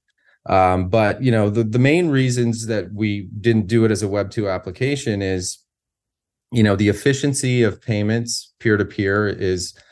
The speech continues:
obviously a big one. Um,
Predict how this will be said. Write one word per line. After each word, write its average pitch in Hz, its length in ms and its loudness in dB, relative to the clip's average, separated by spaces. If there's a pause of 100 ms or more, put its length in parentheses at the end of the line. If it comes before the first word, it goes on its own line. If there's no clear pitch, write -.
(200)
obviously 98 500 0
a 85 140 -2
big 95 300 -2
one. 87 380 -2 (440)
Um, 87 680 -2